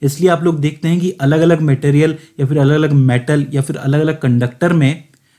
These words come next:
अलग-अलग करंट बहता है। मतलब जितना अच्छा करंट कॉपर में बह सकता है शायद उतना अच्छा करंट फेरस में ना बहे या फिर किसी और में ना बहे, ठीक है, यानी कि ना फ्लो हो।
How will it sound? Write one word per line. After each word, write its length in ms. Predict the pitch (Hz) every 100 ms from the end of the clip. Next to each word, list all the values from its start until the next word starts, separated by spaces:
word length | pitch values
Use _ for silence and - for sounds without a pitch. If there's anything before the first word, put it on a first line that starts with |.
| _
अलग-अलग 480 | 135 160 170 156 170
करंट 260 | 160 147 151
बहता 320 | 147 135 107
है। 140 | 87 - _ _ _ _
मतलब 200 | 131 143
जितना 300 | 139 143 175
अच्छा 240 | 165 - 170
करंट 260 | 170 175
कॉपर 320 | - 151 151
में 140 | 165 170
बह 120 | 156
सकता 320 | 156 156 -
है 220 | 147 143 - _ _ -
शायद 160 | 143
उतना 240 | 151 143 160
अच्छा 220 | 147 151
करंट 280 | 147 147 131
फेरस 320 | 135 135 139
में 80 | 139
ना 140 | 131
बहे 140 | 117 113 117 _ _ -
या 80 | 127
फिर 120 | 139
किसी 280 | 139 151 160 -
और 220 | 127 139
में 100 | 147
ना 160 | 147 127
बहे, 200 | 113 113 117 _ _ _ _
ठीक 120 | 185
है, 80 | 160 120
यानी 220 | 131 123
कि 100 | 127
ना 240 | 131 135 135
फ्लो 240 | - 143
हो। 260 | 127 110